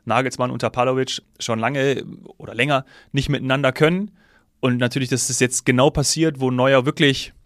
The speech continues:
wie er ja sagt, am Boden liegt, also zumindest nicht aktiv ist, schwer verletzt ist, la-, lange ausfällt, dass das jetzt passiert, den Zeitpunkt finde ich komisch, ne? Also man, das hätte man ja auch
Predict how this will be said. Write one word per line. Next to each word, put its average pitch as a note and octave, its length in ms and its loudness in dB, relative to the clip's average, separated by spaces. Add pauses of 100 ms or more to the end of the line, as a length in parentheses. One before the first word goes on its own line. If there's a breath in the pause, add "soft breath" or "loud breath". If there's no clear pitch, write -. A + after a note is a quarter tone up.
(180)
wie G#2+ 140 -12
er C3+ 120 0
ja B2 120 -2
sagt, B2 200 -6
am B2 140 -6
Boden C#3+ 240 -2
liegt, F3 240 -4
also A#2 160 -6
zumindest B2 360 -8
nicht C#3 180 -6
aktiv D#3 300 -6
ist, D#3+ 180 -4
schwer C3+ 180 0
verletzt C#3 340 -2
ist, D3 280 -6 (340)
la-, A2 340 -12
lange D3 400 0 (760 loud breath)
ausfällt, D#3+ 580 6 (300 soft breath)
dass B2+ 140 0
das B2 160 2
jetzt D#3+ 200 4
passiert, F3 480 2 (160)
den B2+ 100 -2
Zeitpunkt E3 400 -2
finde F3 220 0
ich F3 60 -4
komisch, G3+ 460 -2 (180)
ne? D#3 200 -6
Also A#2 160 -4
man, A#2 100 -4
das A2+ 80 -4
hätte B2+ 160 -2
man B2 120 -2
ja A#2+ 60 0
auch A#2+ 100 -4